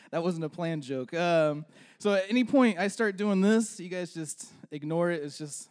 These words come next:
muscle memory as I'm watching people walk out <laughs> while I'm talking, which isn't great either. But, uh, <laughs> hopefully not too many of those happen either. But I do love being here. I love coming to church. I love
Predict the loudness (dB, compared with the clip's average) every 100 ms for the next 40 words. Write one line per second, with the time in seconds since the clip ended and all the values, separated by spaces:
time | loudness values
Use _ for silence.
0 | -8 -8 -8 -10 -10 -8 -8 -8 -8 -8
1 | -8 -8 -8 -6 -4 0 -2 0 -2 -2
2 | -4 -6 -6 -4 -4 -4 -6 -10 -8 -8
3 | -8 -6 -6 -4 -6 -4 -4 -4 -6 -8
4 | -10 -20 -18 -2 2 4 4 4 6 4
5 | 2 -2 -2 2 0 2 -2 -4 -14 -6
6 | -6 -2 -2 -2 -4 -4 -4 -2 0 0
7 | -2 -2 -2 -4 -6 -6 -4 -4 -6 -10
8 | -20 -20 -20 -20 _ 0 2 0 -2 -6
9 | -8 -4 -2 -2 0 0 0 0 -4 -4
10 | -4 -4 -4 -6 -4 -4 -4